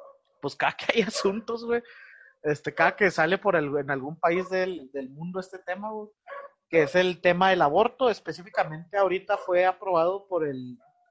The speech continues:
la despenalización del mismo, pero también es, es que no es despenalización porque despenalización suena así como así, "Ah, bueno, ya cada quien háganlo, ya chinguen a su madre". Aquí es legalización, creo yo, porque lo va a absorber el Estado.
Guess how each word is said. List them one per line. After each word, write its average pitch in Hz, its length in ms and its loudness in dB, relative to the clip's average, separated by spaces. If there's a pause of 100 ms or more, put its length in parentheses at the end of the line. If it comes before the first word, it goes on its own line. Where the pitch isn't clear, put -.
(240)
la 170 200 4
despenalización 165 840 -2
del 240 160 0
mismo, 240 360 -2
pero 190 260 6
también 185 580 2 (460)
es, 175 260 -2 (300)
es 190 160 2
que 247 80 4
no 254 100 2
es 262 80 -2
despenalización 208 760 -2
porque 262 280 -4
despenalización 175 760 -4
suena 226 200 -6
así 240 160 -8
como 240 200 -10
así, 196 240 -4
"Ah, 233 140 4
bueno, 277 200 -2
ya 269 160 4
cada 285 140 2
quien 285 140 -4
háganlo, 269 320 0
ya 220 200 2
chinguen 233 260 -16
a 233 60 -14
su 196 80 -4
madre". 180 320 0 (480)
Aquí 170 440 4
es 240 220 4
legalización, 220 840 0
creo 247 200 4
yo, 233 260 4
porque 247 400 -2
lo 156 220 -2
va 147 80 2
a 160 40 4
absorber 214 420 -2
el 247 80 0
Estado. 233 580 -4